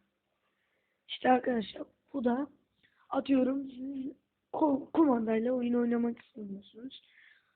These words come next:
Böyle elinizle hareket edebilirsiniz. Daha güzel bir şey olacaktır bu size. Yani çok güzel bir şey.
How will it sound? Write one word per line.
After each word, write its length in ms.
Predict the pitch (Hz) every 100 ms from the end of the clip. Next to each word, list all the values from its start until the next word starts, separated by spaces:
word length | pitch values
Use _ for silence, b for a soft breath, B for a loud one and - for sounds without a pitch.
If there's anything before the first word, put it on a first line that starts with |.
| b
Böyle 280 | - 240 233
elinizle 640 | - 254 247 247 240 208 247
hareket 480 | 240 226 226 233
edebilirsiniz. 880 | 240 233 220 220 220 - - 220 277 - _ _ _ _
Daha 180 | 262 240
güzel 360 | 208 220 220 214
bir 140 | 277 - - -
şey 100 | 240
olacaktır 540 | 220 208 208 196 _ 202
bu 40 |
size. 400 | - _ 202 269 - _ _ _ _ _ _ _ _ _ _ _ _
Yani 160 | 208 196
çok 220 | - 240
güzel 340 | 208 208 214 196
bir 40 |
şey. 320 | - 226 254